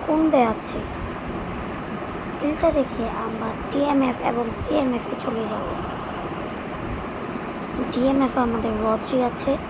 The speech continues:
এবং মাকেলেলে আছে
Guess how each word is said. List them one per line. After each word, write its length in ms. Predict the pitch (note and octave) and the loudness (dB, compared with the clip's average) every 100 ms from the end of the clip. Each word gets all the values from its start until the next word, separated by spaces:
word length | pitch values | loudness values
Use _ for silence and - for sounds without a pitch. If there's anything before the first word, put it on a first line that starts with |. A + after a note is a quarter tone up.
| - - - - - - - | -8 -8 -8 -6 -6 -4 0
এবং 300 | B3 B3+ A#3 | 2 4 4
মাকেলেলে 800 | A#3 C#4+ - F4+ E4 D4 A#3+ A#3 | 4 4 2 0 2 4 4 2
আছে 340 | A3+ - - | 0 -4 -2